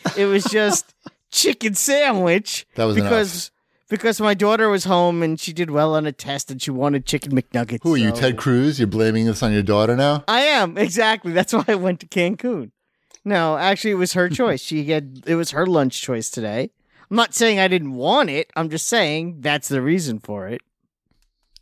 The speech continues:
Speaker 3: Okay, Ted.
Speaker 2: So, h-, so how was it? How was this chicken sandwich?
Speaker 1: Okay, so for those who are unfamiliar, the, this is the third
Speaker 3: Me.
Speaker 1: time in three years that McDonald's has relaunched their chicken sandwich.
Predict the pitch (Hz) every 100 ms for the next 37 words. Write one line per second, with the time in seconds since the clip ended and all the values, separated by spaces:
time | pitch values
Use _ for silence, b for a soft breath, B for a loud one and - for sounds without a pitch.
0 | 107 110 95 90 85 156 143 160 - 151
1 | 156 147 147 110 - _ - 139 135 -
2 | - 131 117 107 110 107 98 - _ 214
3 | 247 185 160 220 208 254 302 247 262 214
4 | 196 202 190 185 175 170 156 139 131 -
5 | 156 151 151 151 - 220 233 208 196 208
6 | - 220 190 240 220 208 190 175 - _
7 | _ 190 202 202 175 147 131 135 - 156
8 | 147 151 170 165 170 160 147 135 151 151
9 | 151 160 - - 147 - 175 147 - 160
10 | 220 294 - -